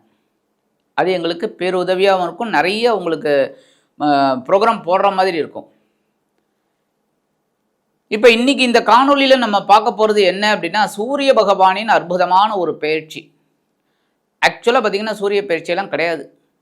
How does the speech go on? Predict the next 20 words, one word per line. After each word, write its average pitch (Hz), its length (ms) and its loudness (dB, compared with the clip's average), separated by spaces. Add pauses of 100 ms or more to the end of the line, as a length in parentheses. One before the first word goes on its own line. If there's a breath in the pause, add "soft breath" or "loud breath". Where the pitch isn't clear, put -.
(300)
ஆனா 202 180 -4
நம்ம 160 160 -4 (120)
பூலோகத்துல 214 560 0
இருக்கிறதுனால, 180 480 -2 (1080)
அந்த 165 120 0 (160)
சூரிய 233 360 4
பகவான் 180 320 2 (100)
பெயர்ச்சி 165 400 -2
அப்படின்னு 180 300 -6 (120)
ராசிக்கு 202 440 2
ராசி 208 260 2
அப்படியே 185 200 -2 (100)
மாறுறதுனால, 151 520 0 (1200)
ஏன்னா 190 120 0 (240)
பூமி 202 320 0
வந்து 196 240 4
நீள்வட்ட 202 400 -4
பாதையில 180 260 0 (120)
சூரியனை 190 420 -2
சுத்துறதுனால, 151 480 -4